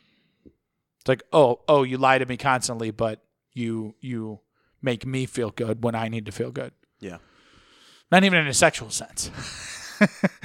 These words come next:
Speaker 1: Like, it's just
Speaker 2: I will once again
Speaker 1: they don't know a real man. They don't know a real man.
Speaker 2: I will once again bring up the, the age-old conundrum
Speaker 1: Hmm.
Speaker 2: of where do you wanna
Speaker 1: Black
Speaker 2: eat?
Speaker 1: people in public.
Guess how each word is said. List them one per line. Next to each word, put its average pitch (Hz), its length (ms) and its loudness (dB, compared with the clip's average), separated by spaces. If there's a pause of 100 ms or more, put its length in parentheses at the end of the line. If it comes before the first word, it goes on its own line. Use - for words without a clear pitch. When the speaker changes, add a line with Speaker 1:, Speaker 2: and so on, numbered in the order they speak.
(240)
Speaker 1:
Like, 131 400 4
it's - 180 -2
just - 320 -2 (120)
Speaker 2:
I 202 140 -2
will 233 280 0
once 196 220 -6
again 202 320 -8
Speaker 1:
they 151 80 8
don't 170 160 4
know 165 100 4
a 160 60 6
real 151 160 6
man. 139 260 2 (240)
They 123 100 -4
don't 120 140 0
know 117 80 2
a 113 60 4
real 110 140 0
man. 98 200 -8 (100)
Speaker 2:
I 123 100 -6
will 196 140 -4
once 175 220 -4
again 175 220 -6
bring 143 240 -4
up 120 240 -6 (180)
the, 113 400 -8 (1000)
the 98 140 -16
age-old 147 600 2
conundrum 87 500 -6 (920)
Speaker 1:
Hmm. 131 120 0
Speaker 2:
of 110 500 0 (1700)
where 151 180 0
do 202 60 -2
you 214 80 0
wanna 202 140 4
Speaker 1:
Black 131 80 2
Speaker 2:
eat? 170 60 -2
Speaker 1:
people 147 260 4
in 143 100 0
public. 110 280 4